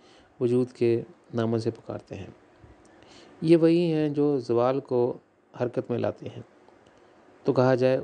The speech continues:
उन्होंने रूहानी अजाब का पत्थर रख दिया। वक्त गुजरने के बाद उनकी मुलाकात एक ऐसे शख्स से हुई जो खुदा की तरफ, खुदा की तरह था, जैसा कि खुदा ने एक बार ऐलान किया था जब उसने इब्लीस से कहा, "इब्लीस,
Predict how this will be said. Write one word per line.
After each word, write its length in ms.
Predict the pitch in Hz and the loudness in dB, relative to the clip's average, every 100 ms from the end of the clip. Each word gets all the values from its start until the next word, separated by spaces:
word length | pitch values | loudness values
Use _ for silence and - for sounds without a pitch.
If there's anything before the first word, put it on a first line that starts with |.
| - | -6
उन्होंने 500 | 143 143 127 127 127 | -4 -2 -2 -2 -2
रूहानी 420 | 120 110 123 143 | -2 -4 -4 -2
अजाब 340 | 120 107 104 - | 0 0 -2 -4
का 80 | 107 | -10
पत्थर 320 | - - 117 | -10 -12 -12
रख 200 | - - | -12 -14
दिया। 1200 | 95 - - _ _ _ - - - - - 143 120 | -14 -14 -20 _ _ _ -20 -20 -20 -20 -18 -4 2
वक्त 160 | 120 | 2
गुजरने 360 | 127 117 113 110 | 2 2 0 0
के 80 | 107 | 0
बाद 280 | 110 113 - _ _ _ - - _ - | 0 -2 -8 _ _ _ -20 -20 _ -6
उनकी 240 | 131 135 | -2 0
मुलाकात 440 | 120 113 117 117 | 0 2 0 0
एक 120 | 120 113 | -2 -4
ऐसे 200 | 107 127 | -4 -8
शख्स 280 | - 117 | -8 -12
से 100 | - | -4
हुई 220 | 120 117 113 | -2 0 0
जो 120 | 113 | -2
खुदा 260 | 113 110 | 0 -2
की 220 | 110 - 113 | -2 -6 -6
तरफ, 220 | 120 - - _ _ - | -6 -8 -20 _ _ -6
खुदा 260 | 117 123 135 | 2 2 2
की 120 | 139 | 0
तरह 200 | 113 107 | -2 -4
था, 200 | - - | -6 -8
जैसा 280 | 107 113 117 | -4 -2 -4
कि 180 | 113 117 | -6 -10
खुदा 280 | - 107 107 | -4 -4 -2
ने 200 | 110 127 - - - - 120 | -4 -8 -16 -20 -20 -8 -2
एक 80 | 120 | 2
बार 140 | 117 | 2
ऐलान 300 | 110 113 117 | 2 0 -2
किया 200 | 113 110 | -2 -4
था 160 | - 117 | -2 -4
जब 320 | 113 117 117 - | 0 -2 -2 -10
उसने 340 | 131 - 120 117 | -14 -8 -4 -2
इब्लीस 300 | 110 113 110 | 0 -2 0
से 100 | 113 | -2
कहा, 360 | 113 117 131 | 0 0 0
"इब्लीस, 380 | 117 107 117 - | -4 -2 -4 -6